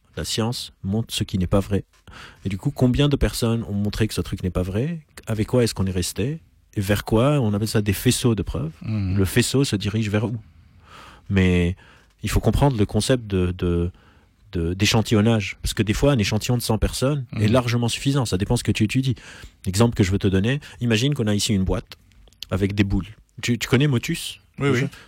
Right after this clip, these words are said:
Speaker 1: Comme les boules, la boule de Motus, on peut pas voir ce qu'on tire.
Speaker 2: Mhm.
Speaker 1: Et on veut savoir combien de couleurs il y a dans ce, dans cette boîte. Si je tire la première boîte, elle est noire. La deuxième est noire. La troisième est noire. La dixième est noire encore. À partir de dix boules, on peut se dire, a priori,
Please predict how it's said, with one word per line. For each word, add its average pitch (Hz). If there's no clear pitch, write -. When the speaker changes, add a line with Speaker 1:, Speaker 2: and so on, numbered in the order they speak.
Speaker 1:
Comme 175
les 165
boules, 135
la 120
boule 127
de 107
Motus, 104
on -
peut -
pas 151
voir 139
ce -
qu'on 90
tire. -
Speaker 2:
Mhm. 104
Speaker 1:
Et 117
on 110
veut 139
savoir 131
combien 127
de -
couleurs 110
il 95
y 98
a 95
dans 95
ce, 82
dans 90
cette 85
boîte. -
Si 165
je 151
tire 139
la 113
première 110
boîte, 110
elle 95
est 92
noire. 90
La -
deuxième 98
est 90
noire. 82
La -
troisième 90
est 87
noire. 90
La 98
dixième 113
est 87
noire 92
encore. 101
À -
partir -
de 131
dix 131
boules, 127
on 107
peut -
se 117
dire, 120
a 123
priori, 107